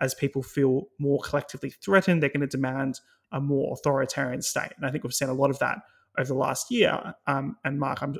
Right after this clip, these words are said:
I'm sure you've been pretty horrified as someone who works at a, a civil liberties, um, advocacy group, um, about people's kind of openness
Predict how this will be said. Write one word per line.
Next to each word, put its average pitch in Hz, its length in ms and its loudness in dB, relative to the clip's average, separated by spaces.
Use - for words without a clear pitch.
I'm 139 100 -4
sure 143 200 0
you've 139 160 -2
been 135 160 -2
pretty - 240 -6
horrified 139 480 -2
as 127 80 -6
someone 139 320 -2
who 147 80 0
works 143 380 2
at 135 80 0
a, 131 280 0
a 135 200 -2
civil 139 280 0
liberties, 147 560 2
um, 131 220 -2
advocacy 151 420 6
group, 151 460 0
um, 131 320 -4
about 139 400 2
people's 131 640 -4
kind 135 140 -6
of 123 180 -6
openness - 800 4